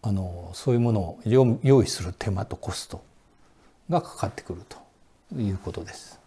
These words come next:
実感は、あの、十分ありましたね。やっぱり、あの、特に暑い年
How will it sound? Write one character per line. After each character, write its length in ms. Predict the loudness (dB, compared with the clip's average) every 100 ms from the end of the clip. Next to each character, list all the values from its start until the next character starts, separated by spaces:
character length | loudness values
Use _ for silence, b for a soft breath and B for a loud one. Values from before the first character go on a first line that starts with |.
| _
実 240 | -2 0 4
感 200 | 6 8
は、 160 | 8
あ 40 | 8
の、 280 | 6 4 4
十 200 | 6 8
分 180 | 8
あ 80 | 4
り 60 | 0
ま 100 | -6
し 80 | -8
た 120 | -4
ね。 260 | -2 -2 -6 _ -4
や 140 | -2
っ 20 | 0
ぱ 140 | 4
り、 360 | 6 6 4 -4 b b b b b
あ 100 | -2
の、 140 | 0 0
特 200 | 2 2
に 100 | 2
暑 280 | 2 6
い 60 | 6
年 260 | 6 2